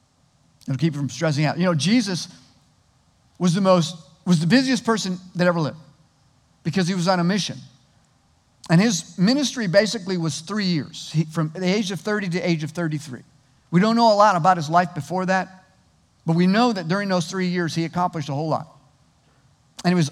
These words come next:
ultimately leading to a cross, right, where he was gonna die. So he had three years to get everything done, and yet you never see Jesus in a hurry. You never see Jesus stressed out. You never see Jesus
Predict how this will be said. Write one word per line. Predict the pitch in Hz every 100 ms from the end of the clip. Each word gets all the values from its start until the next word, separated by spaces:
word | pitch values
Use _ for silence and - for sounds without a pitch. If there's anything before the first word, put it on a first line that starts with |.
| -
ultimately | 233 247 247
leading | 208 214 220 180
to | 170
a |
cross, | 165 190 151 156 - - -
right, | 156 165
where | 151
he | 160
was | 139
gonna | 156 143
die. | 127 - - _ _ _ _ _ _ - -
So | 165
he | 185
had | 156 160
three | 233
years | 277 254
to | 208
get | 202
everything | 196 196 175
done, | 147 131 147 - -
and | 180
yet | 185 185
you | 190
never | 196 196 240 311
see | 277 - 254 226
Jesus | 156 208 202 208 -
in | 180
a | 156
hurry. | 175 120 160 - _ _ _ _ _ _ _ _ _ -
You | 170 202
never | 208 277 311
see | 240 262 214
Jesus | 220 233 175 185
stressed | - - - 202 160 -
out. | 185 117 - - _ _ _ _ _ _ _ _ _ _ _ _
You | 190 196
never | 196 254 294
see | 254 247 226
Jesus | 156 214 180 190 -